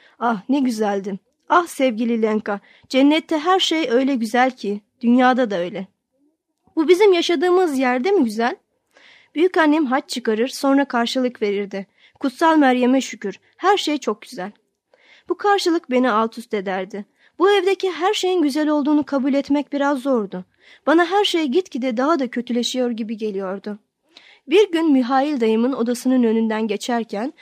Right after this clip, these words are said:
baştan aşağı beyazlar giyilmiş Natalya teyzenin elini göğsüne bastırarak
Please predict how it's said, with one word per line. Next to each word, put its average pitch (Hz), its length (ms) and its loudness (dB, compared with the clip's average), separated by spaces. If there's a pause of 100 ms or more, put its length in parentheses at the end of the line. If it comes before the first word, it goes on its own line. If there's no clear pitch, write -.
(200)
baştan 349 400 0
aşağı 294 320 -2
beyazlar 254 480 0
giyilmiş 202 540 -6
Natalya 233 420 -2
teyzenin 220 600 -4 (260)
elini 311 340 0
göğsüne 262 460 0
bastırarak 226 640 -2